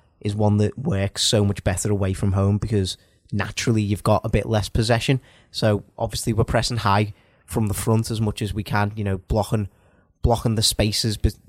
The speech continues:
for the defenders to try and pass into so that they can't build from the back and into the midfield.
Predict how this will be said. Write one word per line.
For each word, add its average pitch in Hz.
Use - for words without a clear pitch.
for 104
the -
defenders 101
to 113
try 107
and 98
pass 98
into 101
so -
that 98
they 101
can't 101
build 101
from 98
the 95
back 98
and 107
into 101
the 104
midfield. 101